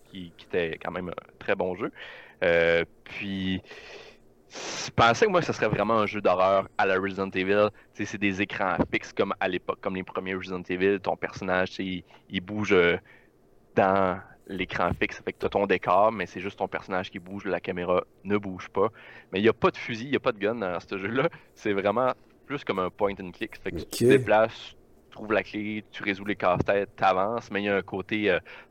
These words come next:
Speaker 1: paranormal, parce que ton personnage principal, mais, est capable d'aller dans deux mondes. Euh, c'est-à-dire que c'est comme une X-Men, là, elle ressent de quoi, puis son esprit se décale, puis elle est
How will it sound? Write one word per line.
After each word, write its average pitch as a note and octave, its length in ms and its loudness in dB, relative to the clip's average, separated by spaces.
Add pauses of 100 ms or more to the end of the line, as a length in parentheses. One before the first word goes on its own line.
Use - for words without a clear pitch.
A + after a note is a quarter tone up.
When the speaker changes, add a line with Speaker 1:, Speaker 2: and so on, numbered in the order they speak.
(100)
Speaker 1:
paranormal, A2 840 0 (300)
parce - 140 -18
que E2+ 600 0
ton F2 160 -4
personnage F#2 400 -4
principal, G2 480 -4
mais, F#2 240 -2
est F#2+ 140 -8
capable F#2 420 2
d'aller F2+ 240 -2
dans F2+ 180 0
deux F2 160 0
mondes. G2 340 -2 (440)
Euh, E2 240 2
c'est-à-dire F2+ 420 -2
que E2+ 240 -2 (320)
c'est - 100 -16
comme A2+ 140 0
une G#2 120 -4
X-Men, A2 420 -2
là, A#2+ 100 -2 (140)
elle G2+ 120 0
ressent G#2 180 -2
de F#2 60 -12
quoi, A2 220 -2
puis - 140 -14
son F#2+ 180 -4
esprit F2+ 300 -10
se G#2 100 -16
décale, G#2 440 0
puis - 260 -12 (320)
elle F2+ 140 -2
est - 40 -8